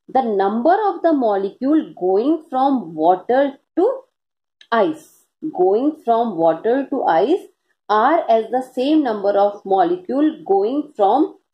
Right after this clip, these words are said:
ice to water. Now exactly what happened that H two O, H two O, it is present in the solid form, means it is the ice.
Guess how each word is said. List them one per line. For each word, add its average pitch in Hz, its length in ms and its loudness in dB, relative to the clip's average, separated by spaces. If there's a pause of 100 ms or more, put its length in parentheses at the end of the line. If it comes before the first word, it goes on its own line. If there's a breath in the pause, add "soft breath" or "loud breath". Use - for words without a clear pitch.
(200)
ice 190 440 0
to 381 340 0 (240)
water. 185 540 -2 (300)
Now 277 360 0
exactly 233 560 -4
what 240 340 0
happened 240 560 -2 (320 loud breath)
that 202 460 -4 (540)
H - 340 -4
two 170 180 -2
O, 139 220 -6 (1800)
H 220 240 0
two 262 160 -4
O, 359 180 0
it 220 160 -2
is 226 180 -4
present 214 440 -2
in 233 140 -4
the 254 100 -4
solid 247 440 -2
form, 247 280 -2
means 160 240 0
it 156 140 -8
is 165 100 -6
the 165 160 -4
ice. 214 520 -6